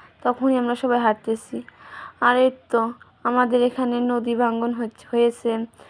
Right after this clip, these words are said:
এখানে ক্ষেত থেকে পানি নিচে নামতেছিল।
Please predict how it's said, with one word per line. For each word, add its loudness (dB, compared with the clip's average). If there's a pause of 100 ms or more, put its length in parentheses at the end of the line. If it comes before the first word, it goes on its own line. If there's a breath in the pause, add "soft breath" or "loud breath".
(340 loud breath)
এখানে 0 (280)
ক্ষেত 2 (180)
থেকে 0
পানি 2
নিচে 0
নামতেছিল। -4